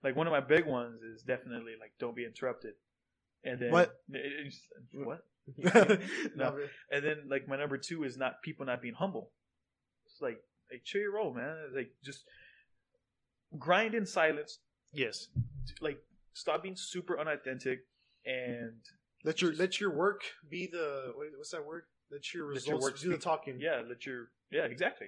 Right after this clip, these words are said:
Speaker 2: And this doesn't apply just to the gym. It can apply to, like, getting a badass job or a car. Because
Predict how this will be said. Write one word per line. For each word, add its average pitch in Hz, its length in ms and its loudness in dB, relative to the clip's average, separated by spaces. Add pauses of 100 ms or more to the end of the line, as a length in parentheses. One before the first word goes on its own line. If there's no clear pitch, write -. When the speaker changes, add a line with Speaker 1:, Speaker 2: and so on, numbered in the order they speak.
Speaker 2:
And 160 100 -2
this 190 120 6
doesn't 190 220 2
apply 147 220 2
just 135 200 -8
to 135 60 -8
the 123 60 -16
gym. 135 220 -6
It 135 80 -10
can 147 80 -6
apply 135 240 -4
to, 131 140 -10
like, 113 160 -4 (480)
getting 127 180 -4
a 117 80 -6 (180)
badass 123 360 -2
job 120 280 -4
or 120 120 -6
a - 100 -10
car. 120 200 -6 (300)
Because 139 600 -6